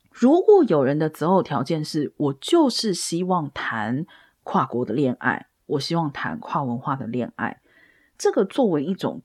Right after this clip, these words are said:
个人选择，其实假使不是因为有这种国族跟父权把女性视为所有物的背景条件的情况之下，这样的抉择其实真的这么罪大恶极吗？这么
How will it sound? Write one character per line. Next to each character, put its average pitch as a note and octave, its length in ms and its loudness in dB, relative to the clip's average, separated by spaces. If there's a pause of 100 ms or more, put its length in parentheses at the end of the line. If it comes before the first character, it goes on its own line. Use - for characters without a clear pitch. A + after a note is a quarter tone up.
个 G#3+ 240 4
人 F#2 260 -4
选 - 300 -6
择， D#2+ 400 -6 (500)
其 C4 140 -4
实 F#4+ 160 0
假 G3 240 0
使 C4 200 -4
不 - 200 -4
是 F3+ 160 -6
因 G3+ 180 2
为 G3 140 2
有 - 160 -4
这 E3+ 100 -2
种 C3+ 240 -4
国 C#3 240 0
族 C3 480 -4
跟 F3+ 400 2
父 C4 300 -2
权 C3 400 -6
把 C3+ 180 -2
女 C#3 220 -2
性 F3+ 220 -2
视 F3+ 180 -4
为 C3+ 160 -2
所 C#3+ 200 -4
有 E3+ 140 0
物 D#3 180 -4
的 C3 140 -4
背 E3 260 -2
景 F#2+ 320 -8 (160)
条 A#2 240 -10
件 C3+ 300 -4
的 G2 160 -6
情 - 180 -8
况 C3 240 -6
之 A#2+ 160 -12
下， - 320 -8 (560)
这 G#4+ 140 2
样 G4+ 100 2
的 F3+ 120 2
抉 C#3+ 280 -4
择 C#3 240 -2
其 B2 160 -6
实 E3+ 140 -6
真 G#3 180 2
的 F#3 120 2
这 E3 160 -2
么 A#2+ 340 -4 (160)
罪 D3+ 220 0
大 C3 220 -6
恶 B2+ 180 -4
极 - 320 -14
吗？ - 220 -8 (540)
这 - 140 4
么 D3+ 340 2